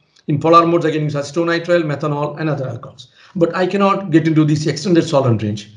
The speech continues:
Suppose I use toluene, chloroform, dichloroethane, or et cetera onto the coated chiral stationary phase, I'm sure to irre-, irreversibly destroy the coated chiral stationary phases. So that's very important. So whereas in immobilized,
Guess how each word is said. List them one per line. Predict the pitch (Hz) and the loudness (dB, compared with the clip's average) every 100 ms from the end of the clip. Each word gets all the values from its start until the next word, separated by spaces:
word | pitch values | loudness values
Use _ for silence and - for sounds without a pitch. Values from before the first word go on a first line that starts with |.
| - - | -20 -4
Suppose | 156 170 | 0 4
I | 175 | 4
use | 170 175 - | 4 2 0
toluene, | - 175 180 175 | 2 2 2 0
chloroform, | 175 175 170 175 170 | 0 0 0 -4 -2
dichloroethane, | 156 156 175 165 156 165 | -2 0 2 2 0 -4
or | 151 | -4
et | 151 | -4
cetera | 160 165 | -6 -4
onto | 160 151 156 | -4 -4 -2
the | 151 147 151 - _ _ | -4 -4 -8 -20 _ _
coated | 175 175 175 | 2 2 0
chiral | 175 165 160 | -2 -4 -4
stationary | 170 160 170 - | -4 -4 -4 -2
phase, | 160 - | -2 -2
I'm | - 151 | -8 -2
sure | 170 151 | 0 0
to | 151 120 - - _ _ _ | -4 -10 -16 -20 _ _ _
irre-, | 143 175 165 170 | 2 6 6 4
irreversibly | 170 180 175 160 160 | -2 -2 -4 -4 -6
destroy | 147 127 143 | -6 -6 -4
the | 131 131 127 _ _ _ | -4 -8 -12 _ _ _
coated | 147 131 123 | -6 -4 -6
chiral | 147 131 131 | -4 -4 -4
stationary | 196 196 202 | -8 -8 -4
phases. | 190 170 - - _ _ _ _ | -4 -4 -6 -20 _ _ _ _
So | - | 2
that's | 165 170 | 4 6
very | 175 | 4
important. | 170 131 123 - | 4 -2 -4 -6
So | 170 | 2
whereas | 180 147 | 4 4
in | 175 | 0
immobilized, | 156 202 226 160 147 - - | 0 0 2 2 0 -6 -16